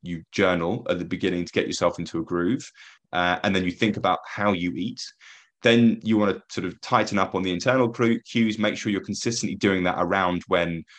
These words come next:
things are a bit more difficult, whether you're eating out, traveling, or whether, you know, work's stressful, you know, family issues, whatever's going on. You, you can always eat slowly and mindfully. Then add in the external cues, which mean that you actually can tighten up and actually really systemize a lot of the nutrition choices that you're making that don't matter too much.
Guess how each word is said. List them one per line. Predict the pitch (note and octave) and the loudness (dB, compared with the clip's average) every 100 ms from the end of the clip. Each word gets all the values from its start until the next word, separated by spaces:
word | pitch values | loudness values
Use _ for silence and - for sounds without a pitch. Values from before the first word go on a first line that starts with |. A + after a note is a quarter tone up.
| - _ | -20 _
things | G#2 F#2 | -2 0
are | F2+ | 2
a | |
bit | G2 | 0
more | E2 | -2
difficult, | F2 F#2 - F#2+ | -2 -4 0 0
whether | F2+ F2+ | 0 0
you're | F2 | 2
eating | F2+ - F2+ | 0 0 -4
out, | E2+ | -4
traveling, | - F#2+ F2 E2+ | 0 0 0 -2
or | E2 | -2
whether, | E2+ E2+ | -2 0
you | F2+ G2 | -2 -4
know, | D#2+ | -6
work's | - G#2 - | 2 2 2
stressful, | - G#2 - - F#2 F2+ F2+ | 0 -2 -2 -4 -2 -2 -2
you | |
know, | F2+ E2 D#2+ - - - | -4 -4 -8 -16 -20 0
family | G#2+ F#2+ F2+ | 2 4 2
issues, | E2+ E2+ E2+ | 0 -4 0
whatever's | G2+ F#2 F2+ | 0 0 0
going | F#2+ F2 F2+ | 0 0 -2
on. | F2 | -2
You, | E2+ - | -4 -4
you | G#2+ | -4
can | - E2+ | 0 4
always | A2+ G#2+ G2+ | 6 4 4
eat | G#2+ G2+ | -2 -2
slowly | - G2+ F#2 F2+ | -2 0 2 0
and | E2 | 0
mindfully. | F2+ F2+ - G#2 D3+ - - - _ _ _ - | -2 -2 -2 -4 -4 -8 -20 -20 _ _ _ 0
Then | C3 C3 A#2+ - | 2 4 4 2
add | G#2 G#2 | 0 2
in | F#2 | 2
the | F#2 | 0
external | F#2+ - G#2 F2+ E2 - | -2 0 0 0 -2 -2
cues, | B2 A#2+ A#2+ A#2+ - - _ | 0 0 -2 -8 -12 -20 _
which | - - | -10 -2
mean | G2 F#2 | -2 0
that | D#2+ | -2
you | F2+ F2+ | 0 0
actually | - - F2 | 0 -6 -8
can | - E2+ E2 | -6 -6 -6
tighten | - A2 G2+ G#2 | 0 0 0 2
up | F2+ - | 0 2
and | F#2 | -4
actually | - F#2+ | -4 -6
really | F2+ G2 F2+ | 0 0 0
systemize | - A#2 - G2+ F#2 F2 | -2 -2 0 2 2 2
a | F2 | 2
lot | G2 D#2 | 2 0
of | |
the | F2 | -2
nutrition | E2+ E2 G2 - E2+ | -6 -6 -8 -6 -4
choices | F#2 F2 E2+ | -4 -4 -4
that | E2+ | -4
you're | F2 | -2
making | F2 E2+ F#2 | -2 -4 -6
that | F2 - | -8 2
don't | G#2+ F#2 | 2 4
matter | G#2 G2+ - | 0 0 -4
too | F#2+ G#2 F2+ | -6 -2 0
much. | G2+ - - | 0 0 -6